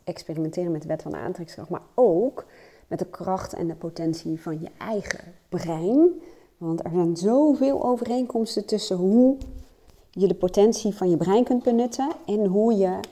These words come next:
met de wet van de aantrekkingskracht kunt werken. Want het is beide gebaseerd, ik doe ondertussen heel veel open haard open, het is allebei gebaseerd op logica.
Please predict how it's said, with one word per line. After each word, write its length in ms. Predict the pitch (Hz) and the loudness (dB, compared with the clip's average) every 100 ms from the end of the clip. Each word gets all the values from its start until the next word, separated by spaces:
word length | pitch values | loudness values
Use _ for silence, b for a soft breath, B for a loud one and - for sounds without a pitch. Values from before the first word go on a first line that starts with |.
| B _ | B _
met 400 | 185 185 180 - - | -2 0 -2 -12 -6
de 140 | 175 | 0
wet 220 | 185 190 | 2 2
van 100 | - | -2
de 100 | 170 | -6
aantrekkingskracht 680 | - 202 165 - - 151 - | -4 -6 -6 -12 -20 -20 -14
kunt 200 | 147 143 | -12 -10
werken. 320 | 143 143 143 | -10 -12 -12
Want 140 | 175 175 | -10 -8
het 80 | |
is 280 | 202 - 139 | -10 -10 -4
beide 720 | 151 165 247 202 147 202 349 370 143 139 131 139 | 0 4 4 2 -2 -4 -4 0 0 2 -2 -6
gebaseerd, 640 | - 180 160 - 170 160 | -4 -2 -2 -2 -2 -4
ik 100 | - | -8
doe 100 | - | -12
ondertussen 440 | - 165 175 180 180 | -12 -12 -14 -12 -12
heel 100 | 190 | -10
veel 140 | 185 | -12
open 200 | 180 175 | -10 -12
haard 280 | 165 180 165 | -10 -10 -10
open, 360 | 165 165 226 294 B B B B | -10 -10 -10 -12 B B B B
het 100 | - | -14
is 200 | - - | -10 -2
allebei 300 | 262 262 226 | 2 2 0
gebaseerd 800 | 185 185 180 175 175 180 175 - | -2 -4 -2 -4 -2 -4 -6 -10
op 260 | - 175 170 - - _ _ _ | -8 -8 -8 -14 -20 _ _ _
logica. 440 | 320 440 - - | -2 0 -2 -8